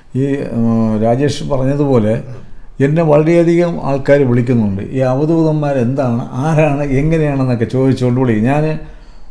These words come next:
ഉം, വളരെ പൂർണ്ണമായ ക-, തോതിൽ ഞാൻ കണ്ടതുപോലെ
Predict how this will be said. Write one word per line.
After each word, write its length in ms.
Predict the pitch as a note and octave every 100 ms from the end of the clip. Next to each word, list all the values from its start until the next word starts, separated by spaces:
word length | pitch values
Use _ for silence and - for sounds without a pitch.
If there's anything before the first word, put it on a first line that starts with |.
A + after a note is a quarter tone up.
| -
ഉം, 640 | C3+ C3+ C3 C3 B2 C3+
വളരെ 220 | D3+ F3+
പൂർണ്ണമായ 580 | - D#3+ F#3 F#3 F3+ F3+ E3+
ക-, 180 | D#3 C3+
തോതിൽ 480 | D3 D#3 C3 G2 - - - -
ഞാൻ 260 | C3+ F3 D#3
കണ്ടതുപോലെ 680 | D#3 F#3+ F#3 C#3+ A2 F#2+